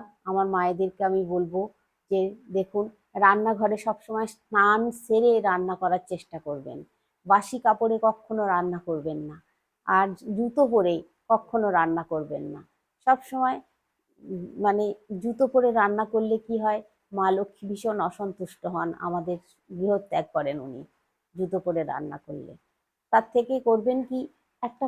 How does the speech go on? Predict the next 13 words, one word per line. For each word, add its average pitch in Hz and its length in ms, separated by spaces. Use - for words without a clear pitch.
পায়ের 226 360
তলায় 254 340
আসন 226 420
দিয়ে 285 220
দেবেন, 285 300
না 220 140
তো 240 140
একটা 247 240
পাপোশ 247 440
করে 240 220
রাখবেন, 226 400
নতুন 269 320
পাপোশ 196 320